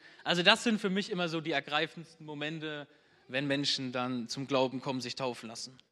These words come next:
Das war auch sehr ergreifend, den einen jungen Mann,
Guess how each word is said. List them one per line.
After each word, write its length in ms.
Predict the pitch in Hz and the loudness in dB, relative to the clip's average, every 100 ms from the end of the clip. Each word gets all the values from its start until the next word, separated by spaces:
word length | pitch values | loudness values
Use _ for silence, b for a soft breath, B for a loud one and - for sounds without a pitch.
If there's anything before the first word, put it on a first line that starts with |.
| _ _ _ B B | _ _ _ B B
Das 200 | 285 233 | 6 10
war 100 | 190 | 10
auch 120 | 240 | 10
sehr 180 | 214 208 | 10 8
ergreifend, 520 | 202 180 185 202 208 | 8 8 8 6 4
den 100 | 170 | 4
einen 220 | 160 226 | 8 10
jungen 240 | 220 214 190 | 12 10 10
Mann, 340 | 180 220 262 | 8 8 4